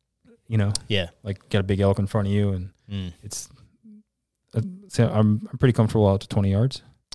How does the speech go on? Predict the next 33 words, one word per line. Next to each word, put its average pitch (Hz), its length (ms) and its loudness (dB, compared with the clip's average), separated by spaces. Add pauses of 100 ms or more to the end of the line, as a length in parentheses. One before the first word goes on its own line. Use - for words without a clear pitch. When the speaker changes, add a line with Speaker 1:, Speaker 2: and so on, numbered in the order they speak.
Speaker 2:
Yeah. 87 180 -6 (760)
Speaker 1:
I, - 100 -20 (500)
I'm 113 140 4
okay 113 920 2
past, - 380 -4
like, 104 140 -4
twenty-five 110 500 0
or 104 60 -2
thirty. 123 440 -4 (1000)
But 110 100 -6
in 107 80 2
the, 95 160 -2
in 101 80 -2
the 98 80 0
moment, 101 360 2
would 104 160 -2
I, 98 80 0 (140)
is 110 140 -8
it - 100 -4
ethical? 139 400 0 (640)
Speaker 2:
Right, 82 220 -8
that's - 240 -10
the 95 60 -12
hard 110 180 -2
Speaker 1:
Would 104 120 2
I 90 60 -6
do 127 260 6
Speaker 2:
question. - 80 -12 (260)
Speaker 1:
it? - 340 -10 (520)
<clears throat> - 400 -20
I - 40 4
don't 113 140 10
know. 127 160 6